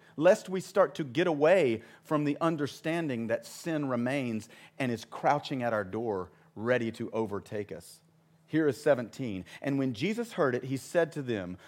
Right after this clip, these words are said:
"Those who are well have no need of a physician, but those who are sick. I came to call, not to call the righteous,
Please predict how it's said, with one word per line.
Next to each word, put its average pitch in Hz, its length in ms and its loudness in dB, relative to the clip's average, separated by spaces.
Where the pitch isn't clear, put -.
"Those 170 400 4
who 196 240 -4
are 123 140 2
well 101 600 2
have 156 220 6
no 160 300 0
need 202 300 0
of 127 80 0
a 117 40 -4
physician, 117 680 -6
but 127 140 -2
those 165 240 2
who 151 140 -2
are 113 80 0
sick. - 480 -4
I 151 200 8
came 113 300 -2
to - 80 -10
call, 107 480 0
not 165 240 6
to - 60 -18
call 147 240 2
the 113 80 -4
righteous, 135 600 0